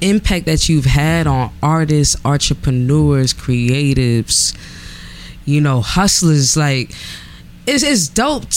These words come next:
It's dope to be a part of the network. And I, I know you, like, always try to, like,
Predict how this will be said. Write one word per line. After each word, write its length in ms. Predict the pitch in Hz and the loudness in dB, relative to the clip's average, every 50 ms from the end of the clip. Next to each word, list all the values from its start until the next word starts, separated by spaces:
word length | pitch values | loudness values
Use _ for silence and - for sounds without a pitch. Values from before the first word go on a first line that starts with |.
| - - | -4 -2
It's 240 | 220 214 208 180 156 | 0 0 2 2 2
dope 280 | 127 185 208 233 226 - | 2 2 0 0 0 0
to 120 | - 226 | 0 0
be 200 | 180 147 175 175 | 2 2 2 2
a 40 | 175 | 0
part 320 | 170 - - 170 170 170 170 | -2 -2 -2 0 0 2 0
of 80 | 165 156 | 0 0
the 60 | 170 | 0
network. 720 | 170 170 175 170 151 - - 139 143 135 127 120 - - | 0 2 0 0 -2 -4 -4 -4 -2 -2 -2 -4 -4 -4
And 100 | 220 247 | -2 -2
I, 280 | 254 269 262 247 262 262 262 | -2 0 0 0 0 0 0
I 40 | 254 269 | 0 0
know 180 | 269 269 269 | 0 0 0
you, 140 | 269 254 247 | 0 0 0
like, 240 | 226 214 202 180 - | 0 0 0 0 0
always 360 | 151 190 190 185 190 196 - | 0 0 0 0 -2 -2 -2
try 240 | - 190 175 170 165 | -2 -2 0 0 -2
to, 160 | 151 147 131 - - - | -4 -6 -10 -12 -14 -12
like, 220 | 135 127 117 - | -12 -12 -12 -12